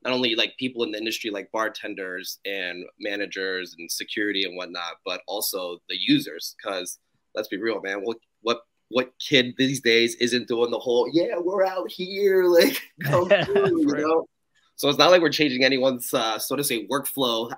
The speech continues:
Speaker 1: out there
Speaker 2: <laughs>
Speaker 1: drinking and getting it in. Um,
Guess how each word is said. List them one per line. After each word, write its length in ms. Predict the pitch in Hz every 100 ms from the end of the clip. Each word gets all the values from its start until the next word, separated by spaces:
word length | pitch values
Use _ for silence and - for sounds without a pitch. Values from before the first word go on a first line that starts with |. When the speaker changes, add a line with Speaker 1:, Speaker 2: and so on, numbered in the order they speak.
| -
Speaker 1:
out 220 | 113 120
there 280 | 123 113 110 104 113
Speaker 2:
<laughs> 160 | 107 -
Speaker 1:
drinking 360 | 151 139 135
and 120 | 123 113
getting 220 | 135 117
it 100 | 110
in. 300 | 151 131 113 - - _ 123 -
Um, 560 | 110 107 107 104 101